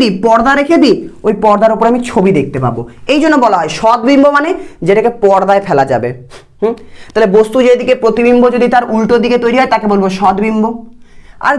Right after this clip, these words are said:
যেই দিকে বস্তু আছে, সেই দিকেই যদি প্রতিবিম্ব তৈরি হয়, লেন্সের ক্ষেত্রে যেই দিকে বস্তু, সেই দিকেই যদি প্রতিবিম্ব তৈরি হয়, তাকে আমরা বলি অসদ্বিম্ব। হুম, এক্ষেত্রে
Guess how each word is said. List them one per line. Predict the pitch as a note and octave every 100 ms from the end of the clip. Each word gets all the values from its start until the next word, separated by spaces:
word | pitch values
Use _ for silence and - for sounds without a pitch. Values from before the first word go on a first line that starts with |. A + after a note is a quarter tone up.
| G3
যেই | C#4 D4
দিকে | F4 F#4+ E4
বস্তু | D#4+ D#4+ D4+ B3
আছে, | B3+ G3 - - - -
সেই | B3+ C#4+ B3
দিকেই | D4+ G4+ G4
যদি | F4 -
প্রতিবিম্ব | D4 C#4+ C#4 C4+
তৈরি | B3 A#3 A3
হয়, | F3
লেন্সের | A3+ C#4+ D4+ C#4
ক্ষেত্রে | A#3 F3 D3 - - - - D#3
যেই | C4 E4
দিকে | E4+ C#4
বস্তু, | D4 D4 D#4 -
সেই | B3+ A#3
দিকেই | D#4 F4
যদি | D#4+ C4+
প্রতিবিম্ব | C4+ C4 A#3+ G#3+
তৈরি | G3+ F#3
হয়, | D3 - -
তাকে | G#3+ A3 A#3
আমরা | A3+ G3
বলি | G3+ D4 E4+ - - E3+
অসদ্বিম্ব। | - A#3 A3 F3 C#3+ B2 A2 - -
হুম, | B3 D4+ - - - - - - - - G3
এক্ষেত্রে | A3+ A3+